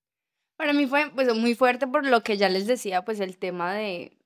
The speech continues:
de la exposición, de la fama, y de, de yo ser un pulpo, porque era tres computadores, dos teléfonos, la consola, o sea, el micrófono y los invitados.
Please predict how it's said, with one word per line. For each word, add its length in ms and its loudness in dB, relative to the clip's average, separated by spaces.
de 140 -2
la 140 4
exposición, 1200 -8
de 120 -2
la 160 0
fama, 760 2
y 180 -14
de, 420 -6
de 160 2
yo 160 2
ser 160 2
un 120 0
pulpo, 560 0
porque 580 -6
era 680 2
tres 260 2
computadores, 920 2
dos 220 0
teléfonos, 720 0
la 200 0
consola, 920 -2
o 60 -2
sea, 100 -8
el 220 -6
micrófono 1000 -4
y 80 -2
los 200 -6
invitados. 720 2